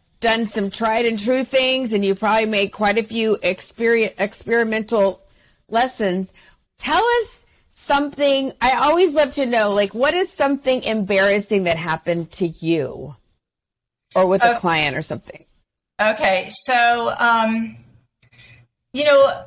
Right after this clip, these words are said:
Speaker 2: as, you know, when I started out, pantyhose were the popular thing.
Speaker 1: Right. Oh, yeah.
Speaker 2: Everybody, no matter what you were doing, you never, ever put on shoes without stockings.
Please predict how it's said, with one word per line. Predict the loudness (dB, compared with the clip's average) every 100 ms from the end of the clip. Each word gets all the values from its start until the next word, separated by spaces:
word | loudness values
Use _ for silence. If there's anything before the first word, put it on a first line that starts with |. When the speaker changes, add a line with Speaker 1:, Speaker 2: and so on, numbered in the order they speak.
| _ _ _ _ _ _ _ _ _ _ _ _ _ -8 -2
Speaker 2:
as, | 0 0 -2 -6 -12 _ _
you | 0
know, |
when | 0
I | 2
started | 0 0 0 2
out, | 2 2 0
pantyhose | -2 -2 -2 -2 -2 -4
were | -2 0 0 -2 -8 _ _ -6
the | -4
popular | -4 -6 -8 -18 -20
thing. | -18 -18 -6
Speaker 1:
Right. | 0 2 2 0 -2 -14 -20 -14 -2
Oh, | -2
yeah. | -2 -6
Speaker 2:
Everybody, | -10 -12 -14 -14 -16
no | -8 -2
matter | 0 0
what | -2
you | -2
were | -8
doing, | -8 -6
you | -6 -6 -8 -2
never, | 2 4 4 4 4 4
ever | 2 0 2 2 2 0 -4
put | -2
on | 0 0 0
shoes | -2 -4 -4 -4 -6 -8 -10 -14 _ _
without | -2 0 0 -2
stockings. | -4 -4 -4 -14 -18 -20 -20